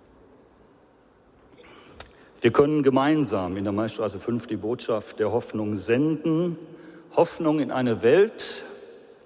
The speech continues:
die dringend Hoffnung braucht. Die Hoffnung, dass Gott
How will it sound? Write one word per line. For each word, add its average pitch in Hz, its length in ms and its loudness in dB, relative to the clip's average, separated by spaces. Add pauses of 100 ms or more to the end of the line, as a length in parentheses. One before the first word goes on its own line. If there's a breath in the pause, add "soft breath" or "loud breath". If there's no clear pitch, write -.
(140)
die 110 280 -6
dringend 110 680 -2 (220)
Hoffnung 107 500 0
braucht. - 920 -6 (800 loud breath)
Die 120 120 2
Hoffnung, 117 600 2
dass 117 320 -2
Gott - 600 0